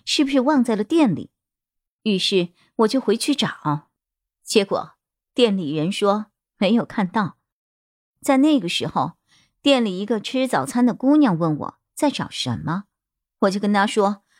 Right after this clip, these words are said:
我的手机丢了。她问我我的手机是什么样子的，我描述了一下后，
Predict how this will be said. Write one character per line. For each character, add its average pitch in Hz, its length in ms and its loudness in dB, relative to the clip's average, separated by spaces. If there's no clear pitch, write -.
我 185 100 0
的 202 60 0
手 175 260 2
机 220 260 -2
丢 180 240 0
了。 92 220 -8
她 302 180 2
问 285 240 2
我 160 260 -6
我 214 120 0
的 220 60 0
手 180 220 0
机 214 140 -2
是 - 120 -2
什 143 220 0
么 120 80 -2
样 277 240 4
子 - 100 -10
的， - 200 -16
我 208 120 4
描 190 240 0
述 262 180 -4
了 214 60 -2
一 151 120 -2
下 170 200 0
后， 151 340 -4